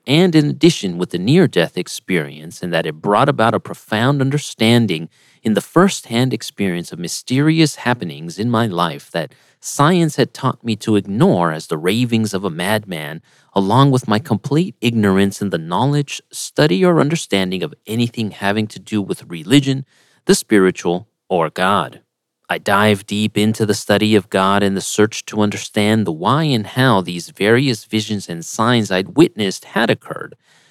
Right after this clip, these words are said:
something to which, even after all these years, are probably the most useless of questions to ask, since there is no answer for these types of questions,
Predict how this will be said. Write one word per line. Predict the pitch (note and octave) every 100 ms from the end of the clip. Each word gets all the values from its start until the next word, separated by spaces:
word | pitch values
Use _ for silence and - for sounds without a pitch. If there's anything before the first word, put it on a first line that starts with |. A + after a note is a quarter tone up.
| _ _
something | - D3 E3 E3+ C#3+
to | B2+
which, | A#2+ A2+ - -
even | F#3 G#3+ E3+
after | E3 - G2+
all | F#2+ E3 F3+
these | E3 D3+ -
years, | A#2+ G#2+ F#2
are | E2
probably | - A#2+ F3+ F#3 C#3
the | F#2
most | F#2+ D#3 -
useless | F2+ B2+ F3+ - A#2+ -
of | F2+
questions | - A#2+ - G#2 -
to | -
ask, | F#2 G#2 - -
since | C3 B2+
there | F3 -
is | G3 A3 -
no | A#2 G2 -
answer | A2 G2 - F#2+
for | - F#2
these | F#2+ G#2+
types | - D#2 -
of | -
questions, | - F#3+ - E3+ E3+